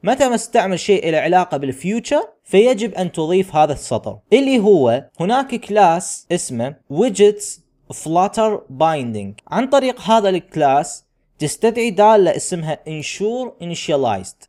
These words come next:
انه انت تتأكد من الانيشاليزيشن ومن ثم السيمي كولون. اذا اول ما افكر اتعامل مع الفيوتشر بداخل main dot dart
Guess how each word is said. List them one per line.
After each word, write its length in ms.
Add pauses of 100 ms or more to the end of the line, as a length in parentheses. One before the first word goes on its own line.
انه 220
انت 180
تتأكد 680
من 160
الانيشاليزيشن 1080 (580)
ومن 180
ثم 280
السيمي 340
كولون. 340 (100)
اذا 200
اول 340
ما 180
افكر 380
اتعامل 420
مع 180
الفيوتشر 580
بداخل 500
main 280
dot 300
dart 280